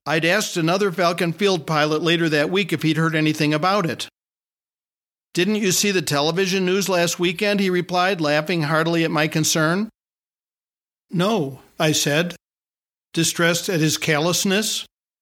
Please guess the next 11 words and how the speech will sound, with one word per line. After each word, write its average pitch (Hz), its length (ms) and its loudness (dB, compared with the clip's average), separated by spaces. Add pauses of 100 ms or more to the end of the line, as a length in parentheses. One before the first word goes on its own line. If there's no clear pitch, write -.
(720)
"We 208 120 0
were 220 160 0
out 156 100 2
of 165 140 -4
town 208 320 2
and 156 120 0
didn't 165 280 2
return 185 420 0
till 160 160 0
Sunday 165 400 2
afternoon." 175 640 0